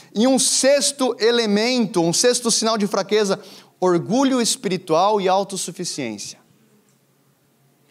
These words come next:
"Eu sou profissional do avivamento." Você vai ver a história do avivamento, muitos detentores, entre aspas, do avivamento antigo, são aqueles que perseguem o novo.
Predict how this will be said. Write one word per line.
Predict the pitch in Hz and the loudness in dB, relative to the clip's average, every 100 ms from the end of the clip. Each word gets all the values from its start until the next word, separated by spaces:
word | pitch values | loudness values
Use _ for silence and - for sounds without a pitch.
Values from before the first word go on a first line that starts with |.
| _ _ _ _ _ _ - | _ _ _ _ _ _ -8
"Eu | 139 151 | -6 -6
sou | - 175 175 - - | -4 -4 -4 -8 -12
profissional | 170 160 160 - 127 131 135 | -12 -10 -8 -8 -8 -10 -10
do | 117 | -10
avivamento." | 110 110 95 98 98 - _ _ _ - _ - | -10 -12 -14 -18 -20 -20 _ _ _ -20 _ -8
Você | 226 | -2
vai | 311 | 0
ver | 269 | 2
a | 254 | 0
história | - - 220 202 | 0 -2 -2 -2
do | 170 | -4
avivamento, | 151 156 226 220 - | -4 -2 0 -2 -6
muitos | 151 190 311 403 - 277 - - - - _ - | -6 -2 0 -2 -6 -6 -4 -6 -12 -20 _ -20
detentores, | 139 208 285 285 - 226 208 - 185 208 190 170 | -4 0 0 0 -2 0 0 2 0 2 0 -2
entre | 196 180 156 | -4 -2 -2
aspas, | 143 156 - 190 185 | 0 -2 -6 -6 -6
do | 147 | -2
avivamento | 151 151 165 180 185 | -4 -2 -2 -2 -2
antigo, | 214 202 165 151 196 - _ _ _ _ _ _ - | -2 -2 -4 -4 -8 -12 _ _ _ _ _ _ -12
são | - 175 | -4 -2
aqueles | 202 190 - | 0 -2 -2
que | 170 | -4
perseguem | 180 156 - 180 175 185 - | -4 -2 -2 -2 -2 -6 -6
o | 170 | -4
novo. | 156 135 98 95 | 0 0 -2 -14